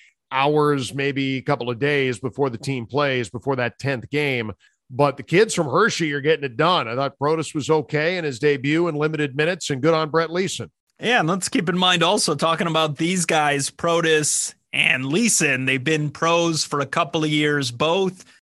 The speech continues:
Speaker 2: They're big boys, six-foot-six, two twenty-five is Alexei Protas, and Brett Leason is six-foot-five, north of two hundred pounds.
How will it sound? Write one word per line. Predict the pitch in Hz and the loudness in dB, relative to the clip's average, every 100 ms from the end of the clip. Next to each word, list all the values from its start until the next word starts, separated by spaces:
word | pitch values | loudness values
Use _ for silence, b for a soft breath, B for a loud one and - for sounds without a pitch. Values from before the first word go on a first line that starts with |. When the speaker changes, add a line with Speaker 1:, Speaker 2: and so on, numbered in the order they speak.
| _ | _
Speaker 2:
They're | - | -8
big | 127 120 180 170 | -6 0 0 2
boys, | 170 196 202 202 | 4 6 6 4
six-foot-six, | - 202 180 - 196 190 - 202 185 | 2 0 -2 0 0 0 0 0 -2
two | - 196 | -2 -2
twenty-five | 175 196 190 180 208 190 196 190 | -2 -2 -2 -2 0 2 2 0
is | 170 | -2
Alexei | 170 185 180 - 185 | -2 -2 -2 -2 -4
Protas, | 151 185 190 190 185 - | -2 0 2 2 2 0
and | 160 143 139 | -2 -4 -2
Brett | 165 - | -2 0
Leason | 170 185 - 175 | 0 0 -2 -2
is | 160 | -2
six-foot-five, | - 165 - 180 147 180 175 175 156 | -2 -4 -4 -4 0 2 4 2 2
north | 165 170 | 0 0
of | 165 | -4
two | - 180 | -4 0
hundred | 175 160 160 | 0 0 -2
pounds. | 165 175 175 170 | 0 2 2 0